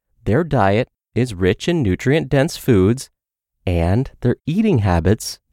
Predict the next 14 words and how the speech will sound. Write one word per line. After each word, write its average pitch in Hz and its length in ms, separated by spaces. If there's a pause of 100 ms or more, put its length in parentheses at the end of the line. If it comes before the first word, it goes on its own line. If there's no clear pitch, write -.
(140)
may 98 280
be 143 160
more 104 260
healthful. - 540 (640)
Eating 156 280
habits 107 440
like 98 380
eating 127 460 (280)
until 101 280
they're 95 160 (120)
only 123 520 (100)
eighty 104 300
percent 87 560 (100)
full. - 340